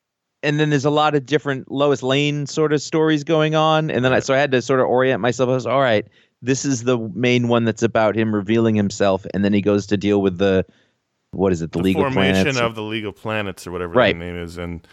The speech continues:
Speaker 2: this is the new Mongul who killed his father, old Mongul,
Speaker 1: Oh.
Speaker 2: before. But it's not an, it's not a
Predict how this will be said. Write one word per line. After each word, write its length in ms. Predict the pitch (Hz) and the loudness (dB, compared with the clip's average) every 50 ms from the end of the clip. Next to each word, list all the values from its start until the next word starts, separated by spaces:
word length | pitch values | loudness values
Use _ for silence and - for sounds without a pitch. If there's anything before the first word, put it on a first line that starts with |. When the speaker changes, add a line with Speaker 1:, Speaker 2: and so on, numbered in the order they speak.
| - - - - - - _ _ _ _ _ _ - | -20 -20 -20 -20 -20 -20 _ _ _ _ _ _ -2
Speaker 2:
this 160 | 131 147 170 | -2 0 0
is 100 | 208 147 | 0 0
the 80 | 127 139 | 0 2
new 180 | 139 151 160 165 | 2 2 2 4
Mongul 460 | 147 127 117 113 120 113 110 107 104 | 4 4 4 2 2 0 -2 -2 -2
who 80 | 113 104 | -4 -6
killed 300 | - - 131 127 120 110 | -6 -4 -2 -2 0 -2
his 180 | 98 92 - | -4 -8 -10
father, 720 | - - - - - 123 120 117 113 110 104 98 98 92 - _ _ _ _ _ _ _ _ _ - - _ _ - | -18 -20 -20 -10 -2 0 2 2 4 2 2 -2 -2 -4 -8 _ _ _ _ _ _ _ _ _ -20 -20 _ _ -2
old 200 | 117 117 117 117 | 0 0 0 0
Mongul, 500 | 113 107 101 104 95 95 95 95 87 92 - _ - - | 0 -2 -2 -2 -4 -6 -6 -8 -8 -10 -12 _ -6 0
Speaker 1:
Oh. 360 | - 247 285 247 117 95 92 - _ _ _ - | 2 2 4 4 2 0 -2 -6 _ _ _ -14
Speaker 2:
before. 500 | 110 101 - - 110 104 95 92 90 - - _ _ _ | -14 -14 -10 -6 -4 -2 -2 -2 -4 -6 -12 _ _ _
But 180 | - 139 143 | -2 -2 -2
it's 100 | 143 - | 0 2
not 120 | 208 185 160 | 2 2 2
an, 120 | 143 139 | 2 0
it's 80 | 110 - | 0 0
not 120 | 196 165 | 2 2
a 140 | 135 123 113 | 2 0 -2